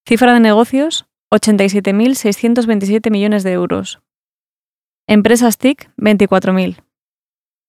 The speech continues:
Saldo comercial, menos cinco mil ciento setenta y un millones de euros.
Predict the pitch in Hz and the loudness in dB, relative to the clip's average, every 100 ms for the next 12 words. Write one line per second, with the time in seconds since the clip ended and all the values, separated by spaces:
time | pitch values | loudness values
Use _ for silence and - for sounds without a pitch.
0 | _ _ - 226 240 226 214 190 233 247 | _ _ -2 0 2 2 0 0 0 0
1 | 320 359 _ - 214 202 190 202 196 196 | -2 -8 _ -2 2 2 0 -2 0 2
2 | 247 262 - 240 247 233 220 208 196 214 | 2 0 0 0 0 -2 -2 0 0 2
3 | 233 214 226 226 185 180 175 175 180 | 2 2 0 0 0 0 0 -4 -8